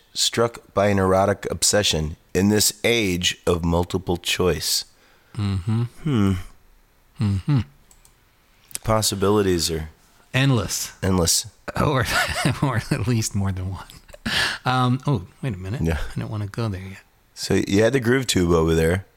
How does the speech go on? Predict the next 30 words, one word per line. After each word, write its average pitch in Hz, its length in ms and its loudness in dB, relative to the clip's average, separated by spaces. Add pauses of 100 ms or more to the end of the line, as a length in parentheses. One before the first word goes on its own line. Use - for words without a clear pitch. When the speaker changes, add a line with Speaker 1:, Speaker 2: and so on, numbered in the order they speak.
Speaker 2:
Yeah, 113 160 0
Groove 147 340 2
Tube. 127 440 2 (680)
Held 165 260 2
Over, 143 280 4
Don't 139 260 2
Miss. 139 460 2 (1900)
Wild 120 300 2
and 123 120 4
Funny. 131 400 2 (580)
At - 80 -16
the - 60 -14
King's 170 340 0
Plaza, 113 540 -2 (100)
which 104 260 -6
was 98 80 -6
a 95 80 -6
shopping 104 460 -4
mall. 92 160 -8
That's 101 160 -8
great. 98 300 -6 (1300)
Um, 120 460 0 (760)
Speaker 1:
Phantom - 220 -8
Speaker 2:
Phantom 180 320 0
Speaker 1:
of 180 60 2
Speaker 2:
of 160 60 -2
the 165 60 0
Speaker 1:
the 123 60 4
Speaker 2:
Paradise. 156 320 2 (380)
Speaker 1:
Paradise. - 40 -20